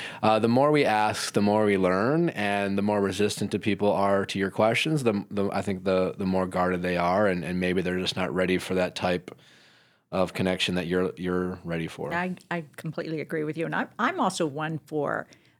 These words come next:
Speaker 1: I'm not necessarily always needing an answer. I like to watch for expressions.
Speaker 2: Yeah, yeah. I mean, you can, body language obviously matters
Speaker 1: Yeah.
Speaker 2: too. But, uh,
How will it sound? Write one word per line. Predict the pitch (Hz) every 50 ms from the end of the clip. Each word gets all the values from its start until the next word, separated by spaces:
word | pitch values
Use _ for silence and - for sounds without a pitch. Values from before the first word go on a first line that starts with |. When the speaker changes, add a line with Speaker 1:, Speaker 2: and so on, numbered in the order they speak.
| _ -
Speaker 1:
I'm | 175 160
not | 170 185 190 -
necessarily | 190 170 - - - - - 165 151 151 -
always | 101 156 156 160 165 156 139 - - _ - - -
needing | 170 170 175 170 156 170 160 151
an | 147 127 135 - _ - 151 143
answer. | 151 170 185 - - 240 233 - -
I | 190 196 214
like | 226 196 208 -
to | - 175
watch | 156 139 - 151 170 - - - - _
for | - 156 135
expressions. | - - - - - - - 143 - - - - - - - - - - - - _ _ _ _ _ - - - - - - -
Speaker 2:
Yeah, | 165 190 214 175 110 92 - - - -
yeah. | - 147 185 190 110 95
I | 101
mean, | 110 113 110
you | 113 117 123 123
can, | - 139 127 123 120 120 92 -
body | - - 95 101 110
language | 110 117 117 117 120 117 -
obviously | 104 104 104 104 104 - - 110 107
matters | 98 98 98 104 101 104 101 92 -
Speaker 1:
Yeah. | -
Speaker 2:
too. | - 101 95 104 113 127 139 139 123 -
But, | 120 110 104 104 92 - 113
uh, | 110 104 101 101 98 95